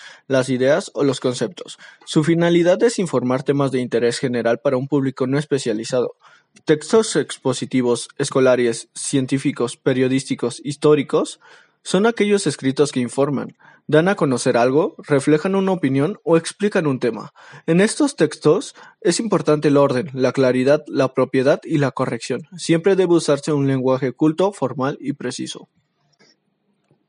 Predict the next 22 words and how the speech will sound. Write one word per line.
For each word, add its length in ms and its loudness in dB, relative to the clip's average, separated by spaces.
Volviendo 480 2
al 80 -2
tema, 260 2
le 160 4
habla-, 400 2
les 260 0
hablaré 360 2
sobre 260 -2
los 200 -4
podcasts. 580 -6
Los 160 0
podcasts 580 0
han 360 0
ido 220 2
aumentando 680 0
con 160 -4
su 140 -8
popularidad 760 0
en 140 -2
estos 300 -4
últimos 400 -4
años. 400 -6